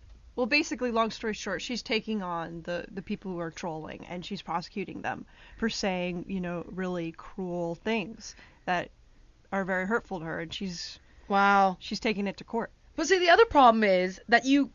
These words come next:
Speaker 2: you can't engage. I remember when I was, had a conversation with Pink about this, 'cause so, she would sometimes, like, engage,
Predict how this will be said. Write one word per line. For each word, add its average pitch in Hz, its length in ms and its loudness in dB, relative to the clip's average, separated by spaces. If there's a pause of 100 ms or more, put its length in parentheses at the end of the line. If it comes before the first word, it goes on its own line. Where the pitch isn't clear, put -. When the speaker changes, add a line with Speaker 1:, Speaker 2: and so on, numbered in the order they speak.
Speaker 2:
you 247 100 -2
can't 349 400 -2
engage. 214 460 6
I 233 60 8
remember 285 280 6
when 254 140 6
I 220 120 8
was, 196 380 2 (1120)
had 220 100 6
a 220 40 4
conversation 208 500 2
with 180 200 0
Pink 240 280 2
about 165 240 4
this, 139 140 -4
'cause 196 140 -2
so, - 180 -2
she - 220 4
would 370 120 6
sometimes, 240 460 0
like, 190 200 2
engage, 170 640 0